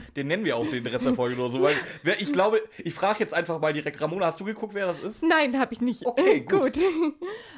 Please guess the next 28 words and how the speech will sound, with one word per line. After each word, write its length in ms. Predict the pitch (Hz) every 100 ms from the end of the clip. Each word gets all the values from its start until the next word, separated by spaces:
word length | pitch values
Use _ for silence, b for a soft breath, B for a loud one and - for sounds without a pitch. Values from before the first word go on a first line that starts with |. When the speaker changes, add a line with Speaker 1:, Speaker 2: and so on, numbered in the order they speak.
| B
Speaker 2:
Aber, 400 | - 330 320 285 -
ähm, 440 | 262 269 254 254 -
im 180 | 269 277
Gegensatz 640 | 339 339 - - 311 -
zu 100 | -
der 120 | 240
Bibi 320 | 240 233 240
Blocksberg-Folge, 920 | 226 202 220 - 320 320 - 311 320 339
die 180 | 302 269
wir 80 |
letztens 420 | 254 254 - 339 -
besprochen 520 | - - 294 311 294
haben, 160 | 330 403 427 b b b b b
fand 260 | - 277 277
ich 200 | - -
die 100 | 254
Stimme 400 | - 262 262 262
von 220 | 233 190 _
ihm 340 | 214 277 311
jetzt 340 | 247 214 - 208
einen 140 | 202
Hauch 220 | 185 185
sanfter 640 | - 175 185 - - 349 403 b b b b b
und 200 | 240 208
er 180 | 247
war 160 | 269 262
so 240 | - 294
vernünftig. 1120 | 269 247 214 220 339 494 466 - - 226 226